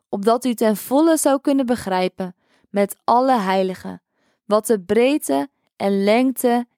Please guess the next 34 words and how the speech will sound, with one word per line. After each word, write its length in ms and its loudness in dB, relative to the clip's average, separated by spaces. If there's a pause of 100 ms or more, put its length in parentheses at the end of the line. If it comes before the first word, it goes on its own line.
en 260 -2
diepte 600 -2 (240)
en 180 2
hoogte 460 0
is, 340 -6 (500)
en 220 0
u 360 0 (240)
de 160 0
liefde 440 0
van 220 0
Christus 440 -2
zou 260 0
kennen, 400 -2 (480)
die 180 -4
de 120 0
kennis 440 0
te 120 0
boven 380 0
gaat, 400 -10 (380)
opdat 360 0
u 100 -2
vervuld 580 -2
zou 260 0
worden 380 -2 (300)
tot 220 -6
heel 460 2
de 120 0
volheid 640 -2
van 160 -2
God." 400 -12 (580)
Het 200 0
leven 440 2
kent 240 0
seizoenen. 600 -2